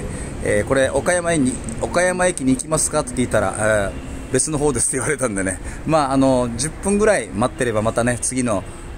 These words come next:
うん、電車が来るんでね、えー、本当にね、あ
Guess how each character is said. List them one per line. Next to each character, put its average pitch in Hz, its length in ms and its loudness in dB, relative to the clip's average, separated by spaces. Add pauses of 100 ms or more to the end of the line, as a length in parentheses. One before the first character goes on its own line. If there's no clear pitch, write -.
う 107 140 0
ん、 104 40 0
電 131 140 2
車 127 120 0
が 104 100 -2
来 - 120 -4
る 117 80 2
ん 104 80 0
で 92 100 -2
ね、 95 260 -2
え 90 280 0 (180)
ー、 - 40 -4
本 170 180 2
当 180 100 2
に 165 100 0
ね、 143 220 0 (140)
あ 101 720 0